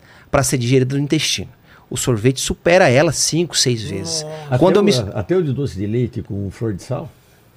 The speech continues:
Speaker 1: Não, doce de leite não presta. Doce de leite é açúcar puro, doutor. Não
Speaker 3: Hum.
Speaker 1: tem, não existe explica-, é
Speaker 2: Ó.
Speaker 1: açúcar refinado. É açúcar refinado. Não
Speaker 3: Hum.
Speaker 1: tem,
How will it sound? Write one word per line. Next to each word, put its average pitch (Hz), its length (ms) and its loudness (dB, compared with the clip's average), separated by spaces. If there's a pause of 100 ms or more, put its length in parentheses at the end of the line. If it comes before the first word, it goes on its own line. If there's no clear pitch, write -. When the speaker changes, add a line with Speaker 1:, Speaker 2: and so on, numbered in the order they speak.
(260)
Speaker 1:
Não, 107 100 -6
doce 123 200 -6
de - 80 -8
leite 247 200 -6
não 359 100 -6
presta. 165 260 0
Doce 135 60 -4
de 190 40 2
leite 262 100 2
é - 40 -10
açúcar - 180 -6
puro, 202 240 -6
doutor. - 280 -10 (140)
Não 113 120 -10
Speaker 3:
Hum. 113 40 -6
Speaker 1:
tem, 135 280 -6 (200)
não 120 100 -6
existe 156 340 -4
explica-, - 260 -12 (140)
é 110 80 -6
Speaker 2:
Ó. - 20 -2
Speaker 1:
açúcar - 280 -2
refinado. 180 600 0 (440)
É - 40 -4
açúcar - 320 -4
refinado. 151 460 -2
Não 107 160 -2
Speaker 3:
Hum. 92 60 0
Speaker 1:
tem, 165 240 2